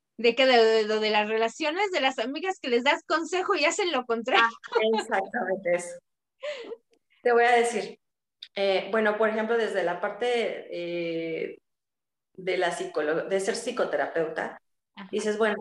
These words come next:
Speaker 2: no le voy a dar un consejo, pero sí voy a,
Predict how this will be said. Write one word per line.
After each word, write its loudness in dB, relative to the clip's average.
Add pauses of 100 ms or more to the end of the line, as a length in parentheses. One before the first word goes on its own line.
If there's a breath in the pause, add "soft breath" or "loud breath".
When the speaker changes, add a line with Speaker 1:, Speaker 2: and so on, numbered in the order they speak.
(240)
Speaker 2:
no -2
le 2
voy 4
a 4
dar 4
un -4
consejo, -4
pero 0
sí -8
voy 4
a, 2